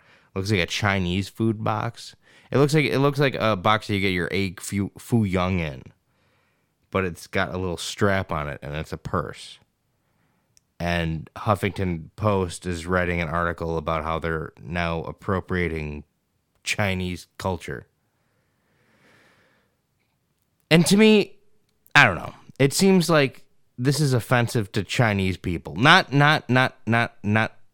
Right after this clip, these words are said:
Kaylee or Kylie Jenner walking around with some supposedly fashionable retarded purse that looks like a box of food. But it seems like it's offensive to Chinese people.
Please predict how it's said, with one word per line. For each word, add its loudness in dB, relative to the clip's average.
Kaylee 0
or -2
Kylie -2
Jenner 0
walking -2
around 0
with -2
some -4
supposedly -6
fashionable -4
retarded -2
purse -4
that -8
looks -8
like -4
a -4
box -4
of -12
food. 0
But 8
it 0
seems 4
like 4
it's -2
offensive 0
to -2
Chinese 2
people. -6